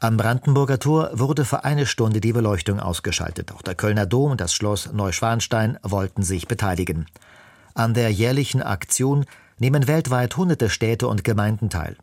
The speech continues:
Unternehmen und Privathaushalte waren ebenfalls aufgerufen. In Neuseeland blieb etwa das Parlamentsgebäude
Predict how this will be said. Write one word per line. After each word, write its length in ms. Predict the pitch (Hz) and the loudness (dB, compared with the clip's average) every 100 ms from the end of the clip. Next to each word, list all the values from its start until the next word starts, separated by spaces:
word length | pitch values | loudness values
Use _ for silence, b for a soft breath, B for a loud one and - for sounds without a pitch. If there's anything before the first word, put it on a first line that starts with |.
| _ _ | _ _
Unternehmen 560 | 101 98 101 123 127 98 | -6 0 2 2 2 0
und 180 | 85 | -4
Privathaushalte 880 | - 104 110 120 113 107 117 113 117 B B B | -2 0 0 0 0 0 0 2 0 B B B
waren 240 | 117 123 | -2 0
ebenfalls 520 | 160 147 135 113 98 | 0 0 0 0 -2
aufgerufen. 640 | - 87 - 87 90 - - _ B B B B B | -2 -8 -6 -6 -6 -8 -14 _ B B B B B
In 140 | 131 | 2
Neuseeland 640 | 147 127 143 160 160 160 | 4 4 2 4 2 0
blieb 240 | - 143 - | 2 0 2
etwa 320 | 123 - 117 | -4 0 0
das 200 | 110 104 | 2 0
Parlamentsgebäude 1000 | - 107 107 107 - 104 107 107 107 | 0 0 0 0 0 0 0 2 0